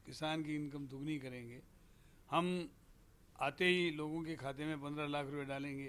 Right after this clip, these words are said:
काला धन लाएंगे, दो करोड़ लोगों को प्रतिवर्ष रोज़गार देंगे, डीजल पेट्रोल सस्ता करेंगे, रसोई गैस सस्ता करेंगे, उन्होंने महंगाई बेरोज़गारी बढ़ाने के अलावा और कोई काम ही नहीं किया। और नौकरी निकाली तो अग्निपथ,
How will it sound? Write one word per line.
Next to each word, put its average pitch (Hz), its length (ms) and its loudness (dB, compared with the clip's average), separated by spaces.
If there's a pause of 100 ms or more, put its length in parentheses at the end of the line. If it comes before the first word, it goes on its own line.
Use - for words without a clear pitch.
(160)
काला 139 220 0
धन 139 180 -2
लाएंगे, 139 500 -2 (960)
दो 156 140 4 (180)
करोड़ 156 220 0
लोगों 156 260 0
को 151 120 -4
प्रतिवर्ष 147 400 -4
रोज़गार 143 400 0
देंगे, 143 380 -4 (180)
डीजल 151 300 0
पेट्रोल 151 360 -2
सस्ता 135 360 -4
करेंगे, 143 320 -2
रसोई 156 320 -2
गैस 151 260 -2
सस्ता 143 300 -8
करेंगे, 147 380 -8 (760)
उन्होंने 175 320 4
महंगाई 165 440 6
बेरोज़गारी 175 520 2
बढ़ाने 143 380 2
के 165 60 4
अलावा 170 220 4
और 175 120 2
कोई 175 160 2
काम 175 220 2
ही 170 80 2
नहीं 143 160 -2
किया। 117 200 -10
और 127 140 -6
नौकरी 165 380 2
निकाली 170 360 4
तो 170 120 -2
अग्निपथ, 170 420 0